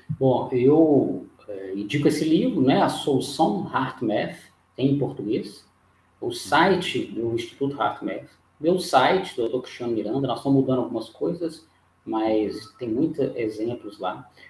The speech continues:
É, eu tenho muitos vídeos no Instagram, é, descrevendo a, a, o benefício e o artigo que isso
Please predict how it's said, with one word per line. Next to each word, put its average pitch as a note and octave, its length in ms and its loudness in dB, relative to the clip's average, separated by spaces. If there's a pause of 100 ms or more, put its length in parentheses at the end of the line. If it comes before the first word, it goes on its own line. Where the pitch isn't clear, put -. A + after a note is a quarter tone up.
(180)
É, G#2 320 0
eu - 80 -8
tenho C#3 200 2
muitos C#3+ 920 2 (720)
vídeos C3+ 500 -2
no B2 120 0
Instagram, A#2 680 0 (360)
é, G2+ 260 -4
descrevendo C3+ 840 0 (320)
a, G#2 360 -4 (120)
a, A3 40 8
o B3 220 10
benefício F#3+ 840 8
e - 20 6
o E3 100 8
artigo F3 640 0
que C3 220 0
isso B2+ 320 -2